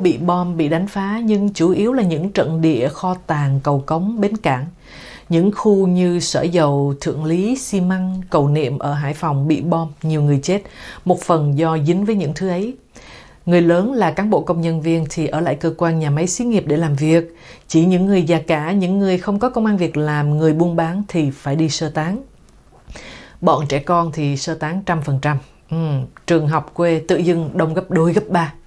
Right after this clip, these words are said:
Tôi còn nhớ cái thời ấy có bài hát về đồng quê. Tôi chả nhớ của nhạc sĩ nào nữa, bởi vì nó lâu quá rồi, cũng không tìm thấy dấu vết trên mạng, kể cả Google.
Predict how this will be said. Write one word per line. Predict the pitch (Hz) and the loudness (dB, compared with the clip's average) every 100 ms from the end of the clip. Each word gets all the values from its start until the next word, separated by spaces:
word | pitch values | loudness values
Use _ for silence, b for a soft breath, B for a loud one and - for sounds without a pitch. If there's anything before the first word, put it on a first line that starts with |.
| B B B B B - | B B B B B 0
Tôi | 196 | 2
còn | 185 151 | 2 0
nhớ | 156 180 | 0 -2
cái | 170 | -2
thời | 175 151 | 0 0
ấy | 147 185 | 2 0
có | 190 | 0
bài | 214 165 | 0 0
hát | 147 202 | 0 -4
về | 202 156 160 | -6 0 2
đồng | 151 143 | 2 0
quê. | 135 170 165 165 - _ _ - | 0 0 0 -2 -18 _ _ -4
Tôi | 160 151 143 | 0 0 -2
chả | 139 | -2
nhớ | 147 175 196 | -2 -2 -2
của | 190 | -2
nhạc | 175 156 | -2 -4
sĩ | - 147 | -4 -4
nào | 175 160 | -2 -2
nữa, | 143 139 156 | 0 0 -2
bởi | 165 147 | -2 -2
vì | 156 | -2
nó | 180 | 0
lâu | 190 | -2
quá | 185 233 220 | -2 -2 -2
rồi, | 151 143 135 | 0 0 0
cũng | 143 127 | -4 -4
không | 143 170 156 | -4 -4 -4
tìm | 156 139 | -2 -2
thấy | 135 151 | -2 -4
dấu | 170 175 | -2 -2
vết | 190 202 208 | -2 -4 -4
trên | 175 147 143 | -4 -2 0
mạng, | 143 104 131 | -2 -4 -10
kể | - 127 | -6 -6
cả | 143 135 | -4 -2
Google. | 170 160 143 | -2 0 0